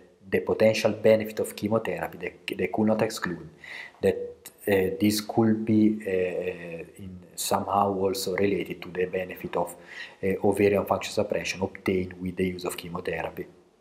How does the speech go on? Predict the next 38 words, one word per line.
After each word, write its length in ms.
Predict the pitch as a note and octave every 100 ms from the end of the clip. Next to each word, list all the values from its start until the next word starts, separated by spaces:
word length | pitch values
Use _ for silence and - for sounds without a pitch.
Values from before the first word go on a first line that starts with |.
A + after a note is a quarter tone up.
| _ -
instead 440 | G#2 - F#2 E2+
of 120 | F2+ - - F#2+
the 100 | F#2+
real 280 | F#2+ F#2 F#2
benefit 500 | F2+ F2 E2+ - -
of 160 | -
chemotherapy. 640 | - D#2+ D#2 - - - - - - - -
However, 360 | G2 G2 A2 G#2
I 60 | F#2+
think 180 | G#2
that 160 | F#2+ -
this 200 | G2 G2
data 280 | G#2 G#2 G2+
should 220 | - F#2
be 60 | F2+
discussed 420 | F2+ - F2+ -
with 160 | F2
caution 380 | - G2 - F#2
with 140 | F2 E2+
our 240 | E2 E2+
patient, 400 | - G2 F#2+ G#2 - - - -
and 220 | F#2+ F#2
the 80 | F2+
potential 680 | - F#2 - G2+ G#2 G2+
benefit 400 | F#2 F#2+ F#2 - F2+
of 120 | -
chemotherapy 580 | - F2+ F2+ F2 E2+ F2
in 80 |
this 220 | E2+ F#2 -
setting 380 | E2+ D#2+ E2
should 300 | D#2 - F2
not 260 | E2+ E2+ -
be, 240 | E2 D#2+ - -
uh, 460 | D#2+ D#2+ D#2 -
uh, 40 | - D3+ - - _ _ _ _ _ _ _ _ _ _ - - - - -
should 240 | A2 G2
be 100 | F#2+
disclosed, 640 | F2+ - - E2 D#2 -